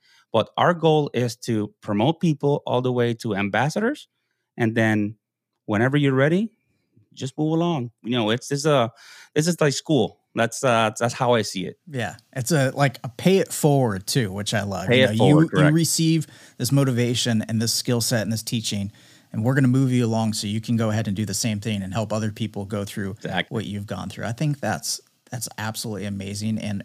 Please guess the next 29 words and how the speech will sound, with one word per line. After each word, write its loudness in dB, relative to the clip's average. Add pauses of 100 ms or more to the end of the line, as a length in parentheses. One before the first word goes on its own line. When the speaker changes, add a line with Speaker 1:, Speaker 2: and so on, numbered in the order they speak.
Speaker 2:
and -4
exactly 0
what, -4 (420)
you -4
know, 0
the -2
creator -2
community -4 (200)
needs. -8 (500)
Let's 2
rewind 4
a 4
little 4
bit, 0
going 4
back 0
to -6
when 2
you 2
just 0
started. 0 (360)
Um, 2
I 2
always 4
love 4
hearing 0 (260)
about -2 (920)
the -6
struggles, 0